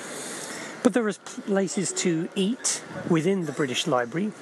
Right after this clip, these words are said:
There's a lovely cafe there, and they serve homemade produce on the premises. And there's a cafe outside called The Last Word, which I haven't been in, but I'm sure I will go one day.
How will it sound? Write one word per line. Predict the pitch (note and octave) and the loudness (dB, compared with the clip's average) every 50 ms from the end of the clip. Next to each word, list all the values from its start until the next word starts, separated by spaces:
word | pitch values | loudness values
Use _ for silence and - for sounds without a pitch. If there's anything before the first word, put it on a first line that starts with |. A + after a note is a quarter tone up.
| - - - - - - - - - - - - | -14 -14 -12 -12 -10 -8 -4 -2 -2 -2 0 0
There's | F3+ - E3+ | 2 2 4
a | D#3 | 4
lovely | C#3 D3+ D#3 C3 C#3 C#3 | 4 2 2 2 0 -4
cafe | - - - D#3+ - - - D3+ C#3 C3+ | -2 -2 -2 -2 -2 0 0 0 0 0
there, | A#2+ C3+ C3+ D3+ F#3 F#3 - - - - - - - - - - - - | 0 0 0 0 0 -4 -8 -12 -14 -14 -12 -12 -12 -12 -14 -10 -4 0
and | F#3+ D3+ C#3+ C3+ C3 | 0 2 2 2 2
they | C3 C3+ C3+ C3 B2+ C3 C#3 - - | 2 2 2 2 0 0 -2 -2 -2
serve | - - - E3 D3 C#3 C3+ B2+ A#2 - A#3 - - - - - - - - - - - - | 0 2 4 4 4 2 0 -2 -4 -4 -6 -6 -6 -8 -10 -12 -12 -12 -12 -14 -4 0 2
homemade | - F3 E3 D3+ D3 C#3 C3+ C3 C3 C3 C3+ B2 - - - G2+ G#2 - - - - - - - - | 4 4 4 2 2 0 0 2 2 0 0 -2 -4 -6 -6 -6 -6 -6 -8 -8 -8 -8 -8 -4 0
produce | - - E3 C3 A2+ B2+ C#3 F#3 G#3 - - - - - - - - - - - - - - - - - - - - - - | 2 4 4 4 2 2 0 0 0 -2 -4 -6 -6 -6 -6 -6 -6 -6 -8 -8 -10 -10 -10 -10 -10 -10 -6 -4 -2 2 2
on | E3 C#3+ D3 | 4 4 2
the | C3+ | 0
premises. | - - D#3 B2 A#2+ - - - G3 G3 - - - - - - - - - - - - - - - | 0 0 0 0 0 0 2 0 0 0 -2 -8 -10 -12 -12 -12 -12 -12 -12 -10 -10 -10 -10 -2 2
And | - E3+ F3 F3 | 4 4 4 4
there's | E3 E3 - - | 0 0 0 -2
a | F3+ | -2
cafe | D3 - - F3+ D3+ - E3 D3 | 0 2 2 2 2 2 2 2
outside | D3 D#3 - - - F#3 D3+ C3+ C3 - | 2 2 0 -2 0 2 2 2 2 0
called | - - D#3 B2 | -2 -2 -2 0
The | B2+ C3+ | 2 2
Last | C3+ C#3 C3+ B2+ - - F#3 | 4 2 2 0 0 0 2
Word, | E3 D#3+ C#3 B2 A#2+ A#2 | 2 2 2 0 -2 -2
which | C3+ D3 - | -2 0 2
I | B3+ | 0
haven't | A3+ - G3+ D3+ C#3 | 2 2 0 0 0
been | B2 A#2+ A2 | 0 0 2
in, | A2+ A2+ C#3 D3+ | 2 2 0 0
but | C#3+ C#3+ B2+ | 0 0 0
I'm | B2 A#2 A#2 | 0 0 -2
sure | - - - D3+ B2 A#2 | 0 0 2 2 2 2
I | A#2 A#2 | 2 2
will | A#2 A#2+ A#2+ A#2+ | 0 0 0 0
go | A2+ A2 C3 A#2+ | 2 2 2 2
one | A#2+ A#2 A#2+ B2+ A#2+ A#2 | 2 2 2 0 2 2
day. | G#2+ G#2 G2 G2 G#2+ | 2 2 2 0 -2